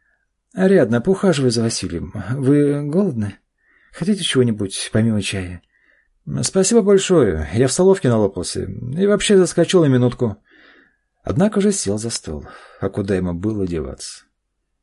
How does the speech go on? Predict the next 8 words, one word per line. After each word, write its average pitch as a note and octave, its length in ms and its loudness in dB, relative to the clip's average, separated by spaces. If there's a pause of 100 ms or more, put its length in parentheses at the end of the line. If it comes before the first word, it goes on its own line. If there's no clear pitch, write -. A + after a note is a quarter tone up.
(300)
«Я C#3 260 -2
вас G#3+ 180 0
слышал», G#3 460 0 (300)
бесцеремонно F#2+ 800 0
продал F2+ 400 -2
источник F#2 460 -4
сведений F#2+ 520 -2
Лагазин, F#2 720 -6